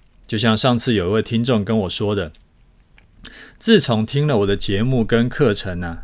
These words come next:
她赚了钱，改善家里经济以后，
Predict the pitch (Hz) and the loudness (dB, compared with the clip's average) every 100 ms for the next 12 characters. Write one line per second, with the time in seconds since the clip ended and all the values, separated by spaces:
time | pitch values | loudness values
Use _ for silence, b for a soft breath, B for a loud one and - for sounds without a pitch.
0 | - 107 107 139 120 101 - 98 127 - | -8 -4 -2 2 2 2 2 0 -2 -6
1 | - - - - 107 98 98 160 160 127 | -18 -18 -18 -8 -4 -4 -2 0 0 2
2 | 139 143 127 87 - B B - - 180 | 2 4 2 -2 -8 B B -12 0 2
3 | 185 185 196 120 85 78 139 92 | 4 2 2 2 -2 -2 0 0